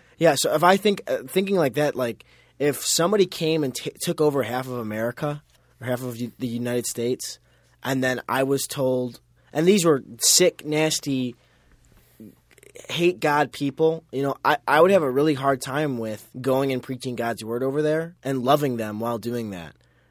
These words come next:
Now, it's easy to say, "Oh, yeah, I could love them and do that, blah, blah, blah," but in my mind, it's like, I hate these guys. Like,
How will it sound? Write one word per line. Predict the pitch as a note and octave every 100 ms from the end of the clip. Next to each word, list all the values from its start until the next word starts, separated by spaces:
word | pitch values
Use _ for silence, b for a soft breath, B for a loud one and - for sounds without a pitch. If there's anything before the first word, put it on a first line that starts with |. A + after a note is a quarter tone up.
| -
Now, | C#3
it's | C#3+
easy | D#3+ C#3+
to | A#2+
say, | - D3 D3 C3
"Oh, | B2+ A#2
yeah, | A#2+
I | G#2+
could | A2+
love | G#2 G#2+
them | G#2+ G#2
and | G2+
do | G#2
that, | G2+
blah, | G#2+
blah, | G#2
blah," | G2+ A#2 G#2
but | F#2+ - _ b b
in | - A#2
my | C3+ E3
mind, | A#2+ A2
it's | G#2
like, | A2+ -
I | D#3
hate | E3+ D3 F#3
these | G#2 -
guys. | F2+ D#2 A#1 - - _ b b
Like, | C#3 C#3 -